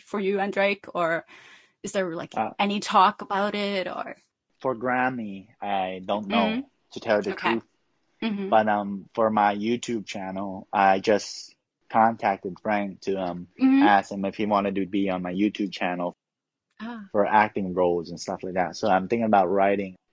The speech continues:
Speaker 2: a script on that. And, uh,
Speaker 1: That's
Speaker 2: if
Speaker 1: cool.
Speaker 2: anybody has any, um,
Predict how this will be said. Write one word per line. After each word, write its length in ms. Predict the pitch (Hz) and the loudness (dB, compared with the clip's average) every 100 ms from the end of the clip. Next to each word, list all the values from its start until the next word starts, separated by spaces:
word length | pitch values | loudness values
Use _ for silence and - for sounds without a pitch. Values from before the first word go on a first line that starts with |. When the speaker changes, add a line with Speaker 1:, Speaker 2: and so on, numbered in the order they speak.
| _ _ _ _ | _ _ _ _
Speaker 2:
a 140 | 101 95 | -4 -4
script 440 | - 147 139 - _ _ | 0 4 4 2 _ _
on 280 | 101 95 92 | 0 0 0
that. 320 | 95 95 95 - _ _ _ | 0 0 -4 -10 _ _ _
And, 200 | 101 98 | -6 -4
uh, 400 | 98 95 92 90 90 | -4 -4 -6 -8 -10
Speaker 1:
That's 180 | - - | -10 -10
Speaker 2:
if 40 | |
Speaker 1:
cool. 260 | - 117 127 | -8 0 0
Speaker 2:
anybody 600 | 127 123 113 107 104 101 - | 0 2 2 2 -2 -8 -4
has 300 | 113 107 104 | -2 -2 -4
any, 300 | 101 104 95 | -8 -6 -6
um, 340 | 92 90 | -6 -10